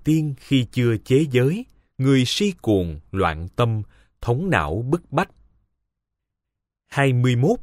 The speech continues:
La Mã, chứa bát dư. A,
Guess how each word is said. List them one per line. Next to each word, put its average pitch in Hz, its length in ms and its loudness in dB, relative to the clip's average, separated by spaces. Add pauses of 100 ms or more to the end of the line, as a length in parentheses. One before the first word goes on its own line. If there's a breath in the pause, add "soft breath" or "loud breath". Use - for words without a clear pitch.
La 107 220 0
Mã, 95 380 -4 (600)
chứa 160 420 2
bát 147 300 -8 (100)
dư. 107 340 -2 (1400)
A, 107 340 -2